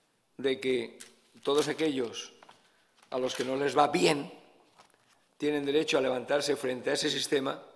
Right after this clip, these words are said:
aunque eso me arras-, arrastre mis intereses. No sé si me explico exactamente. A veces he dicho, yo,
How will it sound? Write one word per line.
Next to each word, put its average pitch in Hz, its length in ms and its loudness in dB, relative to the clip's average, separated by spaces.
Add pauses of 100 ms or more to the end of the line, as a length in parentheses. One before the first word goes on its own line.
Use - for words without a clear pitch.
(640)
aunque 120 520 -2 (280)
eso 131 260 -2
me 131 160 -4
arras-, 123 400 -4
arrastre 127 400 -2
mis 127 180 -6
intereses. - 800 -8 (1040)
No 123 120 -6
sé 131 100 -6
si 139 80 -4
me 131 80 -6
explico 127 480 -6 (480)
exactamente. 131 800 -4 (340)
A 120 60 -8
veces 143 220 0
he - 20 0
dicho, 151 420 0
yo, - 600 2